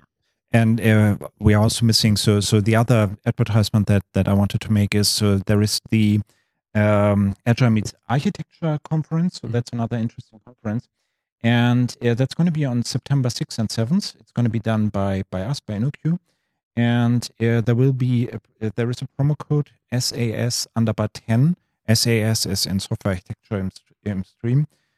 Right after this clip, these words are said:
Speaker 1: uh, underbar ten for ten percent off. So if you wanna join that conference, that would also be, uh, that's also something. So, uh, after we, we had this,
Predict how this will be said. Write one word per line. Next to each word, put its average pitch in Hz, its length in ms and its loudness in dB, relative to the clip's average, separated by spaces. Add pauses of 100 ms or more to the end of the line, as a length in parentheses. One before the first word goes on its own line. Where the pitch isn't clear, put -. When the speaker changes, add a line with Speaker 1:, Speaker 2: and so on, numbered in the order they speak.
(300)
Speaker 1:
uh, 107 140 2
underbar 107 360 -2
ten 113 220 0
for - 100 -6
ten 113 160 2
percent 101 320 -2
off. - 280 -4 (100)
So 101 240 -2
if - 180 -8
you 104 80 -12
wanna 110 160 0
join 107 280 2
that 104 180 -2
conference, - 400 -18
that 95 100 -20 (160)
would 85 120 -12
also 85 200 -18 (100)
be, 90 120 -20 (680)
uh, 92 400 -6 (160)
that's - 240 -20
also - 160 -20
something. - 220 -20 (120)
So, - 260 -4 (520)
uh, 131 260 2
after 143 180 -2
we, 156 320 0
we 135 140 -2
had 139 300 0
this, - 440 0